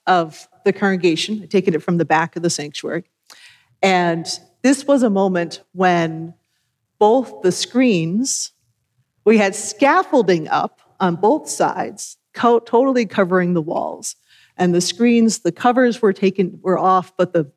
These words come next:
old screens hadn't been there. They were, hadn't been taken down. They were still there.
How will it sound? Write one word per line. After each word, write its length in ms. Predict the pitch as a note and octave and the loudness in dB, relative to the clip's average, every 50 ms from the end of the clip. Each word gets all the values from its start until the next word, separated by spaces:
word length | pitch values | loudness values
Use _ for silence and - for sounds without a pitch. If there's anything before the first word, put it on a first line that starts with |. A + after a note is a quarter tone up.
| _ _ - | _ _ 0
old 320 | G#3+ A3+ B3+ C4 A3 G#3 | 2 2 2 2 -2 -4
screens 460 | G3 - - - A#3+ A3 G#3+ G3+ G3 - | -8 -10 -6 -2 0 0 2 0 0 -2
hadn't 420 | - - G#3+ A3 G#3 G#3+ G3+ E3 | -2 0 0 2 2 2 0 2
been 200 | G3 F#3+ E3+ E3 | 0 0 0 2
there. 200 | E3 C3+ D3 E3 | 0 0 0 0
They 140 | D#3 E3+ E3+ | 0 0 0
were, 100 | D#3+ E3 - - _ _ F3+ | 0 -2 -4 -8 _ _ -6
hadn't 240 | F3 G3+ F#3+ G3+ | -2 0 2 2
been 80 | F#3+ E3+ | 0 0
taken 260 | - F3+ E3 - F3 | -2 -4 -4 -4 -6
down. 200 | E3+ D#3+ D3+ - | -6 -6 -8 -6
They 80 | - C#3+ | -8 -10
were 100 | C#3 F3+ | -8 -8
still 300 | - - - C4+ C4+ B3 | -8 0 2 4 4 4
there. 400 | G3+ F#3 E3+ F3 E3+ E3 E3 | 4 4 2 2 0 0 -4